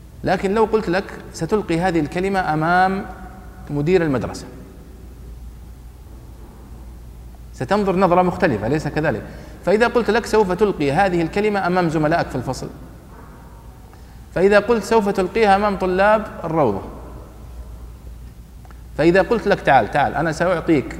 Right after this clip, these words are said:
مسجد فيه مائة ألف لكنهم لا يفهمون العربية، يلا ألقى عليهم كلمة في الصبر بالعربية، كيف ستصنع يا شيخ ناصر؟ رأيتم هذا الاختلاف؟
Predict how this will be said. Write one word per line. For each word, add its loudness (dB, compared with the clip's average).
مسجد -2
فيه -4
مائة -4
ألف -4
لكنهم 0
لا 0
يفهمون -2
العربية، 0
يلا 2
ألقى 0
عليهم -2
كلمة -2
في -6
الصبر -6
بالعربية، -2
كيف -2
ستصنع -6
يا -4
شيخ -10
ناصر؟ -12
رأيتم 6
هذا 2
الاختلاف؟ 2